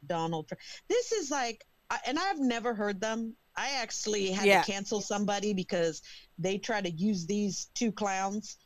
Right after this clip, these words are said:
Speaker 1: to, uh, push Trump's agenda when they first came out, you know,
Speaker 2: Oh,
Speaker 1: 'cause they were
Speaker 2: hell no.
Speaker 1: supporting Trump.
Speaker 2: Hell
Speaker 1: Um,
Speaker 2: no.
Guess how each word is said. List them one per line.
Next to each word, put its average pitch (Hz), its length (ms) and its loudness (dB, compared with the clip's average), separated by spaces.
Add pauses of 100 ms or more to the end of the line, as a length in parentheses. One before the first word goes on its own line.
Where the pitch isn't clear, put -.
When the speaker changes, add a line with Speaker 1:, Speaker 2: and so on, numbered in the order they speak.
(260)
Speaker 1:
to, 185 600 4 (400)
uh, 156 300 2 (100)
push 226 360 0
Trump's 208 320 -4
agenda 190 600 -2
when 170 160 0
they 165 140 0
first 196 320 -2
came 196 240 -4
out, 196 380 -4
you 196 80 -2
know, 165 160 4
Speaker 2:
Oh, 143 40 0
Speaker 1:
'cause 151 120 -2
they 185 60 2
were 185 40 4
Speaker 2:
hell 175 240 4
no. 151 80 -2
Speaker 1:
supporting 185 420 0 (300)
Trump. 185 380 -2 (400)
Speaker 2:
Hell 180 340 4
Speaker 1:
Um, 160 240 2
Speaker 2:
no. 101 320 -4